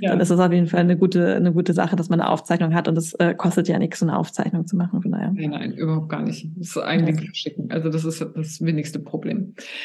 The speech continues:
Speaker 1: Eben.
Speaker 2: Isabel, und welche Tarotkarten empfehlst du? So für den Anfang die, äh, Rider, ähm, Tarotkarten.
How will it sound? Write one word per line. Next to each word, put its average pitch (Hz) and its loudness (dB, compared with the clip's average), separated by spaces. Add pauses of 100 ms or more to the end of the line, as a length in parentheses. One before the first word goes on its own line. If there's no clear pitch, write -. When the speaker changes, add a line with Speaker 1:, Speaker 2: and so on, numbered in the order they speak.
(200)
Speaker 1:
Eben. 240 2
Speaker 2:
Isabel, 240 4 (160)
und 247 4
welche 240 4
Tarotkarten 226 0
empfehlst 277 0
du? 339 -2
So - 0
für 240 2
den 233 4
Anfang 240 4
die, 240 6
äh, 240 2
Rider, 180 2
ähm, 160 0
Tarotkarten. 151 -4